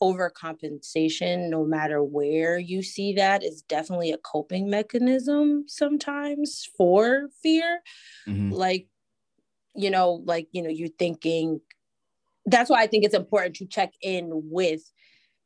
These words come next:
Speaker 1: yourself and knowing your worthiness so you don't feel the need to overcompensate because,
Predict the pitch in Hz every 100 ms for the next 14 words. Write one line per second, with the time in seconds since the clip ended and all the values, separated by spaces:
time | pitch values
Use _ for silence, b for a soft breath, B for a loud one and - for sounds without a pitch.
0 | - 185 180 170 - 185 170 - 170 170
1 | 175 190 190 170 160 156 156 151 151 151
2 | 151 147 147 151 - 175 160 160 170 165
3 | - 165 160 151 151 143 135 131 - 156
4 | 156 156 143 - 139 - 147 151 - 135
5 | 135 - - 170 175 151 139 139 -